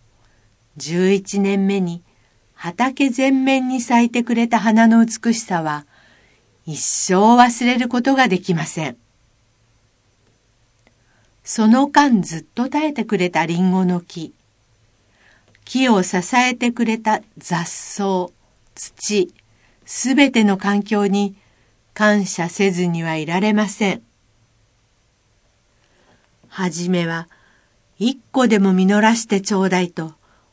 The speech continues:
お願いしました。でも、どんどん枯れていき、枯れるのがかわいそうで、「一個も実らなくていいから、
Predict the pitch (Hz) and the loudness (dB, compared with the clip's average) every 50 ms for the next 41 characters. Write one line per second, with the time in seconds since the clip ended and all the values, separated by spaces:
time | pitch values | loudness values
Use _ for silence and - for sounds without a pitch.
0 | _ _ _ 147 147 147 156 160 165 165 175 185 202 196 - - 185 180 180 180 | _ _ _ -14 -12 -8 -6 -6 -4 -2 0 0 0 -2 -2 -2 -2 -2 -2 -2
1 | - - - - - _ _ _ _ _ _ _ _ _ _ _ _ _ _ _ | -6 -8 -10 -12 -12 _ _ _ _ _ _ _ _ _ _ _ _ _ _ _
2 | _ _ _ _ _ _ _ _ _ _ - - 180 185 170 165 165 160 151 _ | _ _ _ _ _ _ _ _ _ _ -4 -2 0 0 0 -2 -4 -8 -10 _
3 | _ _ _ _ _ _ _ _ _ _ - 165 165 180 233 262 269 262 240 220 | _ _ _ _ _ _ _ _ _ _ -8 -2 0 2 2 2 2 4 4 4
4 | 208 202 190 185 175 - - 190 175 175 175 175 185 175 175 160 - _ - 180 | 4 2 2 0 -2 -4 -4 -2 0 0 -2 0 0 -2 -2 -2 -6 _ -10 -8
5 | 180 175 175 170 _ _ _ _ _ _ _ _ _ _ _ _ _ _ _ _ | -6 -6 -8 -10 _ _ _ _ _ _ _ _ _ _ _ _ _ _ _ _
6 | _ _ - 170 170 156 170 180 185 180 208 208 196 196 185 175 175 175 180 180 | _ _ -12 -10 -6 -2 0 0 0 2 2 2 2 2 0 0 0 -2 -4 -4
7 | - 180 175 190 208 220 226 226 226 - 254 240 226 226 180 180 190 190 190 _ | -4 -2 0 2 2 2 2 2 0 -2 2 2 2 4 2 0 -2 -2 -6 _
8 | _ _ _ _ _ _ _ _ _ _ _ _ _ _ _ _ _ _ _ _ | _ _ _ _ _ _ _ _ _ _ _ _ _ _ _ _ _ _ _ _
9 | _ - 165 - - _ _ _ - - 170 175 196 214 226 247 247 247 262 269 | _ -12 -12 -12 -12 _ _ _ -12 -8 -4 -2 0 2 2 2 2 2 2 4
10 | 269 277 294 277 269 262 - - 233 233 233 226 226 220 208 190 185 175 175 | 6 6 6 6 4 -2 -2 0 2 4 4 4 2 0 0 0 0 0 -2